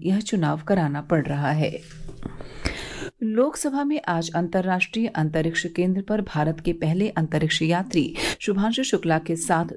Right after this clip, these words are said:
दो हज़ार सैंतालीस तक विकसित भारत के लिए अंतरिक्ष कार्यक्रमों की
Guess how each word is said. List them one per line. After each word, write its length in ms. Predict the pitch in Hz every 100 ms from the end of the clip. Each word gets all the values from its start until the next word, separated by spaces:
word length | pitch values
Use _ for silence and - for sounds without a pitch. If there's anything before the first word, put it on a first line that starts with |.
| -
दो 100 | 190
हज़ार 340 | 202 196 208 226
सैंतालीस 640 | - 160 - 156 202 -
तक 200 | 139 - - - 170
विकसित 420 | 170 165 165 165
भारत 280 | 160 175 190
के 140 | 208
लिए 300 | 185 160 151 254 - -
अंतरिक्ष 480 | 196 196 214 240 -
कार्यक्रमों 540 | - 151 160 170 185 202
की 280 | 190 196